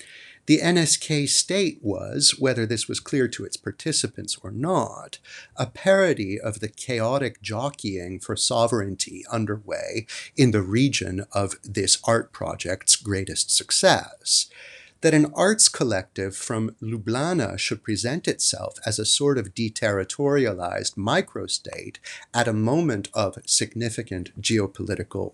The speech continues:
realignment is, I think, something that remains worthy of analysis. But there was another significant development in this collective's musical wing that I wanted to highlight.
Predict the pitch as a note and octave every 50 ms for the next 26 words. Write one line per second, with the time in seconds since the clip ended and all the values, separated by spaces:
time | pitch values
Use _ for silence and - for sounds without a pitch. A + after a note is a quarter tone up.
0 | _ - G2+ G2+ F#2 E2 E2 G2 C#3 F3 F3 D3+ A2+ F2 E2+ - C3+ D#3 - -
1 | _ - - - _ - D#3 D3 C3+ A#2 G#2 - - - - - G2 F#2 - -
2 | G#2 F2+ F2 F#2 F#2+ - _ - - _ - - - C#3+ A2+ G#2 - - G2 G2
3 | F#2+ G2+ - - G2+ G2 G2 F#2 F#2 F#2 F2+ F2 - - A#2 A#2+ C#3 C#3 C3 -
4 | - F#2 F#2+ F#2 - - G2 G2 G2+ G#2+ B2 B2+ C3 C3 A2+ G2 - - - -
5 | - - - - - - - - _ _ _ _ - - - - - - - -
6 | - - - - - - - - _ _ _ _ _ _ - A3 A3 A#3 A3 G#3+
7 | G#3+ A3 G#3 G#3+ G#3+ G#3 A3 A#3+ C4 B3+ - - - - F#3 D#3+ E3+ E3 D#3 -
8 | D3+ - D3 C3 B2 - B2 A2+ A2+ A#2 A#2 A2+ A2 G#2+ A2 G#2+ G2+ G2 - G#2+
9 | G2 A2 G#2 - - - - G2+ G2 G2 G2 - _ - G2 F2+ F2 - - -
10 | - A#2 G#2+ A#2 C3 C#3 C3+ - B2 G#2 - F#2+ F2+ F2+ F2+ F2+ F#2 F#2 F#2+ G2+
11 | F#2+ F#2 G2+ G#2 G2 G2 G2 G2+ F#2+ F#2 F#2 - F2+ - F#2 F#2+ - - B2+ B2
12 | B2 G#2 G2 E2+ E2 - - - - _ - - -